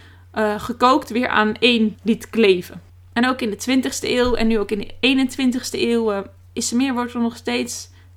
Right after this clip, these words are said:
heel erg populair. Zoals je hoort, ja, is die smeerwortel zelf, eh, moet je gewoon gaan maken. Ben je nou niet zo'n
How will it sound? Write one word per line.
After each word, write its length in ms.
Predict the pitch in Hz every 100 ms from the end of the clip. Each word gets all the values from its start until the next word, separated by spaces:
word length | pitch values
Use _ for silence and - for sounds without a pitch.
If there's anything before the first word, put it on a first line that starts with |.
| -
heel 160 | - 269
erg 140 | 262
populair. 580 | 208 208 185 - - - - - -
Zoals 320 | - - 247 240
je 80 |
hoort, 440 | 240 233 247 254 -
ja, 260 | - 190 - - -
is 120 | 208
die 100 | -
smeerwortel 560 | 202 226 233 240 226 226
zelf, 460 | 220 220 220 - 220
eh, 100 | 208 - - -
moet 220 | 208 226
je 80 | 233
gewoon 200 | - 202
gaan 160 | 214 190
maken. 340 | 180 196 - - - - - - - - - - - - -
Ben 120 | 220
je 60 | 226
nou 180 | 208
niet 260 | 208 226 233
zo'n 460 | 233 220 220 208